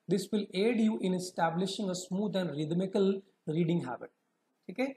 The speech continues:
देख सकते हैं जो भी इस time ये आपके screen पर ये जो मूव कर रहा है, इसको pointer कहते हैं। ठीक है, मैं आपको एक बार दिखा देता हूँ select करके। ये देखिए, मैं यहाँ से इसको choose कर रहा हूँ। देखो, laser pointer है ना, मैंने choose किया हुआ है। हाँ जी,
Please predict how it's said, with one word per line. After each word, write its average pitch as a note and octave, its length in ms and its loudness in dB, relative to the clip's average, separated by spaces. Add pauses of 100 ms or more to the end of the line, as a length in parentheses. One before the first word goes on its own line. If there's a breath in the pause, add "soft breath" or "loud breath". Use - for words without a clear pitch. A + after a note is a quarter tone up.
(400)
देख F#3+ 100 2
सकते A#3+ 220 -2
हैं C#4 80 2
जो C4 100 2
भी B3+ 80 4
इस - 160 0
time B3 200 2
ये B3+ 140 6 (180)
आपके G#3 260 2
screen A3 300 0
पर A#3+ 140 0
ये A#3 100 2
जो A3+ 140 2
मूव A3 220 4
कर A3 140 2
रहा F#3+ 100 4
है, G3+ 40 6
इसको G3 180 0
pointer F#3 460 0
कहते E3+ 300 -2
हैं। D#3 260 -4 (100)
ठीक F3 120 -6
है, F#3 60 -4
मैं F#3 100 -2
आपको F3+ 120 -4
एक F3 80 -2
बार F3 120 2
दिखा E3 260 -2
देता E3+ 220 -2
हूँ G3+ 80 -4
select D#3 260 -4
करके। F#3+ 400 -4 (480)
ये E3 60 -6
देखिए, C#3 280 -8
मैं C#3+ 100 -8
यहाँ C#3 200 -6
से - 180 -8
इसको E3+ 200 -6
choose D#3+ 240 -6
कर - 120 -6
रहा F3 80 -2
हूँ। A3 100 -2
देखो, F#3 160 -4
laser F#3 360 4
pointer E3 480 -2 (360)
है G3 60 -2
ना, A#3+ 80 2
मैंने G#3 180 2
choose F#3 280 -4
किया F#3+ 120 0
हुआ F#3 200 2
है। G#3+ 200 -2 (2500)
हाँ C#3 260 -10
जी, - 160 -18